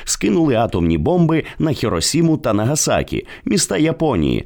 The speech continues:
яка вже і так була на межі капітуляції. Однак у часи Холодної війни гонка ядерних озброєнь рідко супроводжувалася словесними погрозами.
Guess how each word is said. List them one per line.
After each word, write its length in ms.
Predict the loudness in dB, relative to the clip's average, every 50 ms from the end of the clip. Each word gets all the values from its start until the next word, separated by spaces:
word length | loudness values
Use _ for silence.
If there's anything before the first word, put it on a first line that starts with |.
| -8 -4
яка 440 | 0 0 0 0 0 0 0 0 0
вже 400 | 0 0 -2 -2 0 0 0 0
і 100 | 0 0
так 340 | 0 -2 -2 -2 -2 -2 -2
була 240 | 0 0 0 0 0
на 100 | 0 0
межі 300 | 0 0 0 0 -2 -2
капітуляції. 760 | -4 -6 -4 -2 0 0 2 0 0 -2 -2 -2 -4 -4 -4 -6 -10 -12 -12 -8 -4
Однак 400 | -4 -2 0 0 0 0 0 0
у 80 | -2 0
часи 380 | 0 0 0 0 0 0 0
Холодної 680 | 0 0 0 0 2 2 2 0 0 0 0 2 2 2
війни 400 | 2 2 2 2 2 2 2 0 -2 -6 -10 -6
гонка 460 | -4 0 0 2 2 0 0 0 0
ядерних 600 | 2 2 2 2 2 0 0 0 0 -2 -2 0
озброєнь 520 | -2 -2 0 0 0 0 2 2 2 0 -2 -4 -14 -8
рідко 540 | -4 -2 0 0 0 -2 -2 -2 -2 -2 -2
супроводжувалася 1040 | 0 -2 -2 -2 -2 0 0 0 0 0 0 0 0 0 0 0 0 0 0 0 0
словесними 640 | 0 0 0 2 2 2 0 0 0 0 0 0
погрозами. 560 | 0 0 0 0 0 0 0 0 -2 -2 -4